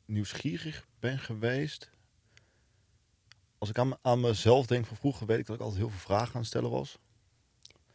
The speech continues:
Niet zozeer van, "Waarom is het zo?", maar gewoon om, om te leren of van, van waarom dat mensen dingen deden of hoe dat dan in elkaar zat of dat soort dingen. En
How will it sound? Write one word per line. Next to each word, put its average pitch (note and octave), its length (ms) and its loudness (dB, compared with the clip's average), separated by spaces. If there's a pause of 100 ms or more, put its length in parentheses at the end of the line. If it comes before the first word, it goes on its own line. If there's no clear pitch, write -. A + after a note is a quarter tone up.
(260)
Niet B2 180 -2
zozeer B2+ 380 4
van, G#2 300 4 (220)
"Waarom G2+ 340 2
is B2+ 120 -2
het A#2+ 100 -2
zo?", A#2 220 4
maar A2 120 4
gewoon G#2+ 180 6
om, G#2 220 0
om G2+ 180 -4
te F#2 100 -4
leren F#2+ 280 4
of F2 120 2 (200)
van, - 280 -8
van E2+ 260 0
waarom E2 280 -2
dat E2+ 100 0
mensen F2+ 280 -4
dingen F2+ 220 -2
deden F2 340 2
of E2 80 -2
hoe E2 120 -10
dat E2 160 -4
dan F2 120 -4
in E2+ 80 -6
elkaar D#2+ 360 -4
zat - 200 -8
of - 100 -12
dat F2+ 140 -8
soort - 120 -18
dingen. - 260 -10 (1700)
En G2+ 680 0